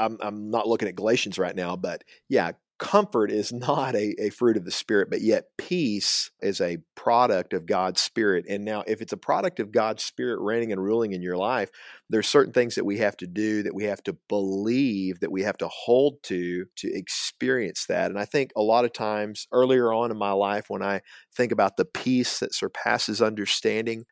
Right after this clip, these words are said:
you know, I think that I, maybe I thought that somehow peace was going to spontaneously appear, just, you know, "God, give me peace, God, give me peace, God, give me peace," when the truth of the matter is, is that peace is a product of God's Holy Spirit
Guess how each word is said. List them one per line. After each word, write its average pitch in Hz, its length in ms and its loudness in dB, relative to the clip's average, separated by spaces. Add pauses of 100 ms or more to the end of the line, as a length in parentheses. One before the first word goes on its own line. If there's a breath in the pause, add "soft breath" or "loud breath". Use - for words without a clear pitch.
you 127 80 -2
know, 127 100 6
I 120 80 6
think 147 340 2
that 110 200 4 (320)
I, 104 180 4
maybe 135 300 8
I 113 80 8
thought 113 440 4
that 95 240 2 (320)
somehow 123 440 0
peace - 460 0
was 110 220 0
going 117 280 2
to 107 140 -6
spontaneously 117 1600 0
appear, 107 960 -2 (480)
just, 107 420 0
you 107 100 -8
know, 92 100 -4
"God, 110 340 -4
give 110 120 -6
me 107 100 -8
peace, 107 280 -8
God, 104 320 -4
give 107 100 -4
me 101 120 -8
peace, 104 300 -12
God, 101 300 -6
give 104 100 -6
me 101 100 -8
peace," 104 420 -10
when 95 320 -6
the 98 80 -4
truth 147 360 -2
of 104 100 -8
the 101 80 -4
matter 98 400 -4
is, 95 440 -2
is 98 160 -8
that - 260 -8
peace 113 540 -6 (540)
is 98 120 -10
a 98 60 2
product 113 460 0
of 98 160 -4
God's 98 320 0
Holy 104 220 -2
Spirit 98 540 -2